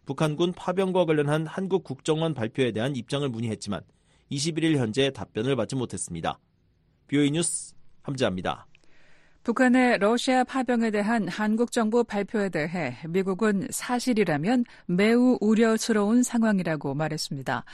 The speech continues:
Speaker 2: 한국은 북러가 국제 의무 위반을 즉각 중단한 것을 촉구한 가운데 러시아는 터무니없는 괴담이라고 주장했습니다. 조은정 기자입니다.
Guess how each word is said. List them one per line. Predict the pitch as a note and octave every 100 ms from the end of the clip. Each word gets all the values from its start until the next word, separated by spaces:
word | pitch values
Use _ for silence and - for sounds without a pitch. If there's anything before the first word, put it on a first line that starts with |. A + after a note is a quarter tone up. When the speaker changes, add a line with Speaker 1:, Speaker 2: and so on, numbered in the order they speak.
| - - - -
Speaker 2:
한국은 | G#3 G3+ G#3 C#4 A#3 D#3
북러가 | A3 A#3 C4 A#3+ B3+ A#3
국제 | - G#3+ C4+
의무 | C4 G#3 A3+ B3+ A3
위반을 | F#3+ G3+ G3 D3+
즉각 | C#3 A#3 - A#3 A#3
중단한 | G#3+ G#3 A3+ G#3+
것을 | G3 G3+
촉구한 | F#3+ G#3 G3 F3+
가운데 | E3 D3+ C#3 F#3 - - - -
러시아는 | F3 G3 A3 F#3+ G3 D3+
터무니없는 | - - D4 C#4+ B3+ F3+ D3 A#3 A#3
괴담이라고 | F3+ E3 G3+ G#3 F3 C#3+ B2 G3+
주장했습니다. | - E3 D3+ C#3+ - B2+ A#2+ B2+ -
조은정 | G#3 G3+ F#3+ E3
기자입니다. | D3+ C3 A#2 - -